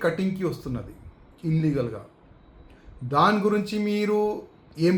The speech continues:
ప్లాన్ చేసినారు, మీ plan of action ఏమున్నది, అది కూడా కొద్దిగా చెప్తే చాలా బాగుంటుందని నా ఒక ఉద్దేశం.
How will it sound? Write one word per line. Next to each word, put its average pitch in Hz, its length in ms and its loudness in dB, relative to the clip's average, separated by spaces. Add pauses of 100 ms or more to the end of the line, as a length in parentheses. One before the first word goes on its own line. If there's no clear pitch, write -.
ప్లాన్ 156 280 2
చేసినారు, 127 380 -4
మీ 143 140 -2
plan 156 280 2
of 165 80 -6 (100)
action 143 260 -6 (120)
ఏమున్నది, 120 480 -4 (640)
అది 131 200 0
కూడా 151 140 2 (100)
కొద్దిగా 123 280 -6
చెప్తే 120 220 -10 (100)
చాలా 113 160 -8 (140)
బాగుంటుందని 110 640 -6 (360)
నా 110 60 -8 (100)
ఒక - 80 -20 (140)
ఉద్దేశం. 98 380 -20